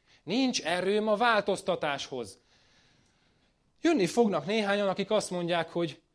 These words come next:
semmi gond, nyugalom, megvan a megfelelő eszköz, hogy megtisztítsuk az életedet. Na hát mindenre nincs megoldásunk, de én ki tudom venni az életedből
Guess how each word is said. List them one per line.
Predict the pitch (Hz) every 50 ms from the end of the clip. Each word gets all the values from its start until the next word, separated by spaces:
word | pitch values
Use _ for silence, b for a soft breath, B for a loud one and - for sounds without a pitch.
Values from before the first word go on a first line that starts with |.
| _ _ _ _
semmi | - - - - 277 285 254 233 208 196
gond, | 156 196 247 240 247 262 254 240 208
nyugalom, | 185 196 202 185 208 202 196 196 190 196 196 202 208 196 196 b b b b b b b
megvan | - 123 151 180 196 196 180 175 180 208 208 202 160
a | 131
megfelelő | 131 147 165 165 - - 180 170 165 160 151 135 127
eszköz, | 131 135 135 135 - - - 147 143 143 139 135 b b b b b b _
hogy | - 113 107
megtisztítsuk | 110 123 135 131 - - 151 - - 151 135 - - 135 -
az | 139 131 117
életedet. | 139 131 120 110 101 - 113 98 98 92 - - _ _ _ _ _ _ _ b b b b b b b
Na | 175 196
hát | 196 214 202 190
mindenre | 254 302 302 233 190 180 185 185 196
nincs | 214 208 170 - -
megoldásunk, | 190 233 226 240 220 208 185 196 190 175 - - 185 175 170
de | 175 180
én | 190 190
ki | 180 - 294
tudom | 302 208 175 165 156 156
venni | 160 196 202 190 175 160
az | 151 151 151
életedből | 175 180 170 160 151 - 165 160 160 156 147 170 180 180 190 185